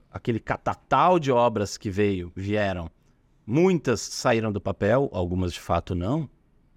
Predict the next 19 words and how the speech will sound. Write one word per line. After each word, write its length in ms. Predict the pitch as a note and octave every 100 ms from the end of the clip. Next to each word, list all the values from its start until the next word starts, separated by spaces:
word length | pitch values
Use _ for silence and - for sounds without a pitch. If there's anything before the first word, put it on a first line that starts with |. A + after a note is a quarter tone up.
| _ _ _ _ -
vieram 400 | A#2+ C3 A2 A#2+
numa 220 | B2 C3
esteira 520 | B2+ - A2+ A2 C#3 - _ _ _
de 120 | C3
um 80 | E3+
olhar 320 | A3 D#3 G#2
de 100 | G#2+
oportunidade. 680 | C3+ D#3+ F3+ G#3+ C#4+ D#3+ -
Elas 220 | C3 C3 D#3
eram 120 | F3
essenciais 360 | D#3+ C#3 C3+ -
pra 80 |
Copa? 240 | A#2+ D3+ G3+
Nenhuma. 560 | A#3 E4 C4 G#3+ - - _ _ - - _
A 80 | C3
Beira-Rio, 420 | B2 D3+ C#3 F#3
talvez, 540 | G3+ F#3 F3+ C4+ - -
o 120 | C3
aeroporto 680 | C3+ D3+ E3+ F#3+ - -